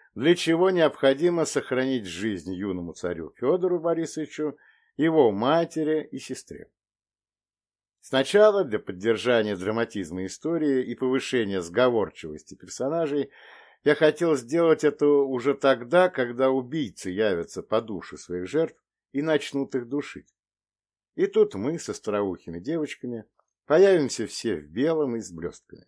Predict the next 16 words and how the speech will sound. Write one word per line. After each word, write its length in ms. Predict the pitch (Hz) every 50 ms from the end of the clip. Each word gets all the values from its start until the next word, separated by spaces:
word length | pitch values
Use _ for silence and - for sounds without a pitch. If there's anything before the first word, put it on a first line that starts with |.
| _ _ _ _ _ _ _ _ _ _ _ _ _ _ _ _ _ _ _ _ _ _ _ _
По 160 | - 147 160
имеющимся 600 | 180 202 208 202 190 175 - 175 160 147 - 156 151
у 40 |
нас 240 | 156 156 151 139 117
данным, 520 | 120 127 165 196 202 202 185 156 139 127 139
это 180 | 147 - 123
должно 340 | 117 131 131 127 113 151 147
случиться 580 | - - 143 139 - - 185 180 185 - - 120
десятого 800 | 104 107 139 135 - - 160 160 160 143 127 139 135 139 147
июня, 600 | - 147 147 143 127 101 92 82 80 71 - - _ _ _ - - - - - - - - -
по 140 | - 143 139
принятому 560 | - 139 120 90 92 87 - - 90 87 85
в 60 | 90
России 360 | 98 104 104 - - 143 139
юлианскому 640 | 120 98 104 98 104 101 92 82 - - - 85 85
календарю. 480 | - - 98 98 98 101 95 - -